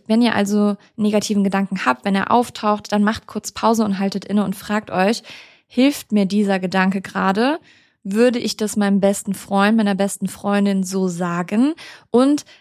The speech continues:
was würde ich tun, wenn ich diesen Gedanken nicht glauben würde?“ Und je öfter ihr das übt und hinterfragt, desto klarer wird das.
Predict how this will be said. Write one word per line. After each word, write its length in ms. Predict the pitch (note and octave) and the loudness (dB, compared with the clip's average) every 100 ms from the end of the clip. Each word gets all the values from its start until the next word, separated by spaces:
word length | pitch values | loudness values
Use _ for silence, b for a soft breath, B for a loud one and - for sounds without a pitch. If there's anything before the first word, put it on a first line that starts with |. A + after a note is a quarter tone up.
| _ | _
was 260 | G3+ A3+ | 0 0
würde 140 | G#3 G#3 | 0 -2
ich 80 | - | -2
tun, 240 | - G#3 | 0 2
wenn 100 | G3 | 2
ich 280 | F#3+ - _ | 0 -6 _
diesen 260 | G3 G3 | -2 -2
Gedanken 440 | F#3+ F#3 F#3+ F#3+ F#3+ _ | -2 -2 -2 -2 -6 _
nicht 560 | G#3+ D#4 G4+ - - - | -2 0 -2 -10 -14 -16
glauben 420 | - E3+ E3 E3 E3 | -2 -2 -2 -6 -10
würde?“ 360 | - - - - _ B B B B - | -10 -8 -10 -12 _ B B B B 2
Und 200 | A3+ G#3+ | 2 4
je 200 | A3 - | 2 2
öfter 560 | C4 D#4+ - D4 - | 0 0 -2 -2 0
ihr 260 | A3+ A#3+ C4 | 0 2 2
das 280 | A3+ G#3+ - - | 0 -2 -6 -2
übt 340 | C#4 C#4+ - | 2 2 2
und 100 | G3+ | -2
hinterfragt, 840 | G3 G#3 G#3 F#3+ - A3 G#3+ F#3+ | 0 0 -2 -6 -8 -2 0 -2
desto 240 | G3+ F#3+ G3+ | -6 -8 -10
klarer 520 | - G#3+ G#3 F#3+ E3+ | -4 0 2 0 -2
wird 320 | F#3+ B3 - | 0 0 0
das. 400 | G3 G3 A#3+ - | -4 -4 -4 -10